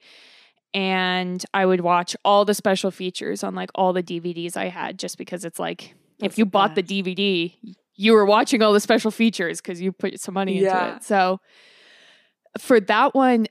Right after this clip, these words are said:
Speaker 1: i-, they had, like, a commentary track, but it wasn't, like, a typical one with, like, the director or with Johnny Depp. It was actually with the cinematographer. And he was talking about, like,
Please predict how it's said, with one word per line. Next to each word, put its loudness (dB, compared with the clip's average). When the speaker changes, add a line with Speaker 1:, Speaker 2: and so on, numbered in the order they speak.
Speaker 1:
i-, -2
they 0
had, 0
like, -2
a -2
commentary -4
track, -8
but 0
it -2
wasn't, -2
like, -6
a -6
typical -8
one -4
with, -12
like, -12
the -10
director -2
or -2
with -8
Johnny -10
Depp. -2
It 4
was 4
actually -4
with -2
the -6
cinematographer. -4
And 2
he 0
was 0
talking -4
about, -2
like, -8